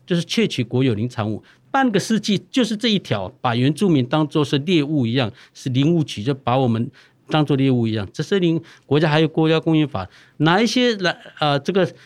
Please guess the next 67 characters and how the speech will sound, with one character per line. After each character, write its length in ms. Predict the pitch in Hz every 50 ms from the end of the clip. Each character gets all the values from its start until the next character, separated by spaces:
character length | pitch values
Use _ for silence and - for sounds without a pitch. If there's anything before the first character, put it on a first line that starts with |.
| - - _
呃， 180 | - 139 131 131
这 140 | 127 -
个 80 | 156 175
木 180 | 180 196 196 175
头 220 | - - 123 120
或 100 | 131 151
兰 220 | 151 139 120 123 131
花， 220 | 127 160 160 160
或 180 | 151 - 170 160
是 340 | 139 - - 143 135 123 127
使 260 | 127 - - 120 120
用 140 | 156 180 185
一 40 |
些 100 | 160 151
森 240 | 160 - - 180 175
林 140 | 165 139 123
副 160 | 123 - 151
产 200 | 131 - 113 107
物， 160 | 131 131 - -
我 120 | 117 113 110
们 140 | 107 123
就 80 | 123 156
是 140 | 131 - 127 -
窃 240 | - - 156 139
取 220 | 123 - - 107 101
国 240 | - - 113 110 120
有 160 | 117 104 98
的 140 | 90 98 101 - _ _ _ _ _
林 100 | - 98
产 180 | 104 - 95 90
物。 160 | 92 92 - _ _ _ _ _ _ _ _
但 220 | - 247 240 202
是 260 | - - 196 156 123 - - _ _ _ _ _ _
我 100 | 139 143
们 160 | 175 190 - -
多 180 | - 220 233 262
少 160 | 214 - 170
花 280 | 147 - - 202 196 202
了 80 | 190
四 340 | 170 - - - - 277 226
年 160 | 185 160 147
时 140 | 135 131 170
间， 120 | 175 175 185
为 140 | 208 202
了 80 | 165 156 131 - - - - _ - - _ _ _ _
个 200 | 156 151 139 131
司 160 | 123 - 202
马 140 | 202 175 156
库 180 | - - 175 170
斯 180 | 170 - 175
的 120 | 160 151 131
举 180 | - - 117
目 200 | 110 131 151 156
案， 260 | 151 160 135 110 101 - _ _ _ _ _ _
才 280 | - - - 123 151
去 200 | 165 - - 220 208 - _
更 240 | - 208 190 190 180 - -
动 260 | - 196 180 143 123 117
这 140 | - 165
个 60 | 139 143
森 200 | 135 - 160 151
林 140 | 160 170
法 180 | 160 165 107 101
第 160 | - - 165
十 200 | 147 123 - 135
五 160 | 139 131 117
条 320 | - - - 95 92 95